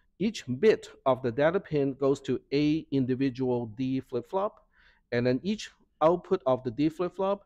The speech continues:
goes to a particular line of another splitter, and they all get merged to Q. In other words, this is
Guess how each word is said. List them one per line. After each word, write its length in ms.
goes 280
to 280
a 160
particular 580
line 460
of 240
another 440
splitter, 580
and 140
they 100
all 200
get 200
merged 520
to 100
Q. 320
In 140
other 220
words, 380
this 280
is 240